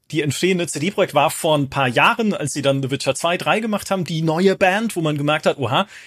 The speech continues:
die können ja richtig was. Für alle, die es bei The Witcher eins noch nicht gemerkt haben, was übrigens auch fantastisch war, sagst du dazu. Jetzt ist eine dieser neuen Bands Warhorse.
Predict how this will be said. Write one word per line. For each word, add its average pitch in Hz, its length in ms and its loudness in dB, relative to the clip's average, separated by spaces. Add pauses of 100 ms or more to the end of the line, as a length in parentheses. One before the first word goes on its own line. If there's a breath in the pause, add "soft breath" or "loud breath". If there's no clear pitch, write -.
(180 loud breath)
die 151 80 2
können 135 240 4
ja 131 60 2
richtig 180 320 0
was. 190 160 0
Für 165 100 0
alle, 147 140 0
die 151 80 -2
es - 80 -6
bei 139 120 2
The 131 120 0
Witcher 131 200 -2
eins 156 160 -4
noch 208 80 -4
nicht 185 140 -6
gemerkt 165 240 -4
haben, 175 100 -2
was 127 120 -4
übrigens 127 180 -6
auch 156 100 -2
fantastisch - 440 -6
war, 160 140 0
sagst 117 200 -8
du 135 60 -4
dazu. 202 280 -4 (1080 loud breath)
Jetzt 165 640 0 (320)
ist - 300 -2
eine 175 300 4
dieser 160 300 -2
neuen 143 320 2
Bands 131 480 0
Warhorse. 117 580 -2